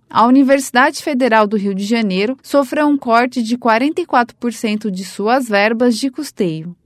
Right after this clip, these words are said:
A direção do museu estima que sua reabertura parcial aconteça em dois mil e vinte e dois, na data de comemoração do bicentenário da independência do Brasil.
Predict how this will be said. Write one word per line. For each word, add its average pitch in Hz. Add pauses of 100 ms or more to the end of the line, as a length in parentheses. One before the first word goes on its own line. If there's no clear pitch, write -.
A 208
direção 240
do 311
museu 254 (140)
estima 277
que 262
sua 247
reabertura 247
parcial 220 (160)
aconteça 269
em 277
dois 262
mil 254
e 277
vinte 277
e 320
dois, 180 (160)
na 214
data 208
de 214
comemoração 233
do 226
bicentenário 254
da 233
independência 233
do 247
Brasil. 180